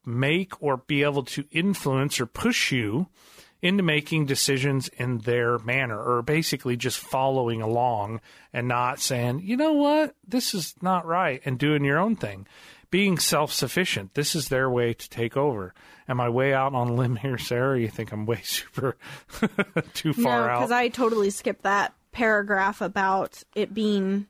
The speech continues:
Speaker 1: Mm-hmm.
Speaker 2: signed into law.
Speaker 1: Yep.
Speaker 2: Yeah. It says the N H T S A is already working on the topic, as the infrastructure bill signed into law by President Biden in twenty twenty-one included a requirement for all vehicles to be equipped with passive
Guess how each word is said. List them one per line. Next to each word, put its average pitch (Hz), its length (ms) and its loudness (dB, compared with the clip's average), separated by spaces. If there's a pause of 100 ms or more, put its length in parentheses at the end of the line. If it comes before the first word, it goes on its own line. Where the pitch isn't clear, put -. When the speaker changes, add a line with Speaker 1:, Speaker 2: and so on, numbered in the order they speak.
Speaker 1:
Mm-hmm. 131 120 0
Speaker 2:
signed 214 320 2
into 196 280 0
law. 180 420 2
Speaker 1:
Yep. 180 320 -2 (140)
Speaker 2:
Yeah. 180 300 -2 (140)
It 214 140 -4
says 214 440 0 (120)
the 202 220 -6
N 226 180 0
H 214 340 -2
T - 180 -2
S 214 180 -2
A 185 120 2
is 175 180 -2
already 226 260 2
working 208 400 0
on 196 120 2
the 185 80 2
topic, 185 460 0 (380)
as 214 160 0
the 233 120 2
infrastructure 254 560 0
bill 202 200 2
signed 208 300 0
into 277 180 2
law 196 260 4
by 185 160 0
President 202 440 -2
Biden 185 340 0
in 185 140 -2
twenty 208 280 -2
twenty-one 202 540 0
included 269 640 0
a 233 100 2
requirement 220 720 0
for - 200 -4
all 220 160 4
vehicles 220 540 0
to - 80 -10
be 220 140 -2
equipped 226 460 -2
with 214 160 -2
passive 208 420 0